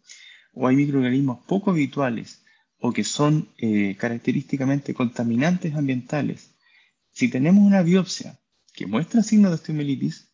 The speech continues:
a esos elementos débiles del laboratorio, que es una sola muestra o un potencial contaminante,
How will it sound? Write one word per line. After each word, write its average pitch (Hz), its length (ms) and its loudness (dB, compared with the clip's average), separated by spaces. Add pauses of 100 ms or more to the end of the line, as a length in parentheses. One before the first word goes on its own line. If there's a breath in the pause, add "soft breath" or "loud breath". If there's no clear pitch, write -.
(260)
a - 120 -14
esos 135 240 -4
elementos 120 540 -4
débiles 147 420 2
del 123 160 -6
laboratorio, 120 580 -2
que - 80 -6
es - 260 -12
una 165 360 2
sola 123 220 -2
muestra 123 440 -6
o 127 100 0
un 135 80 0
potencial 143 400 -6
contaminante, 147 680 -2